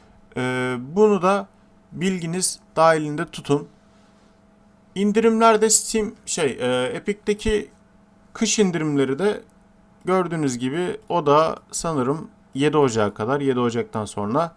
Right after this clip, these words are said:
o da sonlanıyor. Evet, Epic Games'teki olaylar bu kadar. E, her gün ben sizle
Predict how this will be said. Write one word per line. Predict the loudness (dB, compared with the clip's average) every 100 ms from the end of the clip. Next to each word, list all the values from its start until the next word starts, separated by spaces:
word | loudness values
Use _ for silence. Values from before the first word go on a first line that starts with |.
| _ _
o | 0 2
da | 2 0
sonlanıyor. | -6 -6 -4 -4 -4 -4 -8 -4
Evet, | -2 -2 -6 -18 -20 -20 -20 -20 -10
Epic | -6 -4 2 6
Games'teki | 6 4 4 6
olaylar | 8 8 6 2
bu | 2
kadar. | 2 2 -2 -8 -8 0
E, | 0 2
her | 4 4
gün | 2 -4 -6 _ _ -4
ben | -2
sizle | -2 -4 0 0 0